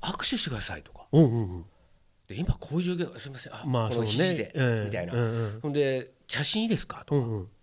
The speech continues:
Speaker 2: あ、だから間違いじゃないってことでしょ？
Speaker 1: まず、
Speaker 2: ジョニオさんだって気づいて。
Speaker 1: うん、いや、思ってるんだよね、
Speaker 2: お、いいじゃん、
Speaker 1: 多分ね。
Speaker 2: いいじゃない。
Speaker 1: ほんで、まあ、もう電車とりあえず乗ろうと思って、
Speaker 2: うん。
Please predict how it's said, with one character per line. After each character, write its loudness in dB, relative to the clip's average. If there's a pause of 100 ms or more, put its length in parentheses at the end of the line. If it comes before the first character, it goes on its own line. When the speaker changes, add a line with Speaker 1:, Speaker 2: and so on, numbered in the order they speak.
(120)
Speaker 2:
あ、 2
だ 2
か 4
ら 2
間 6
違 6
い 6
じ 4
ゃ 4
な 0
い 0
っ -2
て -8
こ -6
と -6
で -8
し -8
ょ？ -2
Speaker 1:
ま 4
ず、 4
Speaker 2:
ジ 2
ョ 2
ニ 2
オ 2
さ 4
ん -2
だ 4
っ -8
て -2
気 2
づ 2
い -2
て。 0
Speaker 1:
う 4
ん、 2
い -
や、 -
思 2
っ -2
て 2
る 4
ん 2
だ -2
よ 2
ね、 8
Speaker 2:
お、 6
い 6
い 2
じ 6
ゃ 8
ん、 6
Speaker 1:
多 -
分 -2
ね。 4
Speaker 2:
い 6
い 6
じ 4
ゃ 4
な 0
い。 -6 (240)
Speaker 1:
ほ 2
ん -2
で、 2 (640)
ま 4
あ、 6
も 2
う -2
電 4
車 -2
と -2
り 4
あ 8
え 2
ず -2
乗 -2
ろ 0
う -2
と -6
思 -6
っ -10
て、 -10
Speaker 2:
う 0
ん。 -4